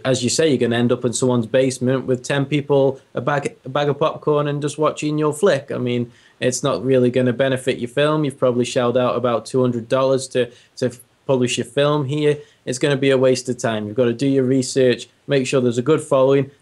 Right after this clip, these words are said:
and make sure that the people who are going to your film festival are of that genre. If you've made a horror film, get yourself to Fright Fest, get yourself to all the festival, the horror festivals that you guys have over there. I know Fangoria,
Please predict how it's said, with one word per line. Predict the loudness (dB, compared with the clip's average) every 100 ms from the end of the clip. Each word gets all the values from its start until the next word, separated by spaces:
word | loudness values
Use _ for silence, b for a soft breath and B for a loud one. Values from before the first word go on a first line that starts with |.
| -4
and |
make | 0 0
sure | 2
that | 2 2
the | 0
people | 0 2 2 0
who | 0 0
are |
going | 2 0 0
to | 0
your | 0
film | 0 -2 -2
festival | -2 -4 0 0 2
are | 2 0 0
of | -2 -2 0
that | -4 -2
genre. | 0 2 2 0
If | -2 -6
you've | -2
made | 0 2
a | 0
horror | 2 2
film, | 2 0 0 -4 b b
get | -4 -4
yourself | -2 -2 -2 -2
to | -4
Fright | -2 -2 -2 -2
Fest, | -4 -4 -12 b b -2
get | -2
yourself | -2 -2 -2 -2
to | 0 2 2 0 -8 _ _ _ _ -10 -2
all | 0
the | 0
festival, | -2 -4 -4 0 0
the | 0
horror | 0 2 2
festivals | 2 -4 -4 -4 -2
that | -2
you | 0
guys | 0 0 0 0
have | -2 -2
over | -4 0
there. | 0 2
I | 0
know | -2
Fangoria, | -2 -6 -4 0 0 2 2 0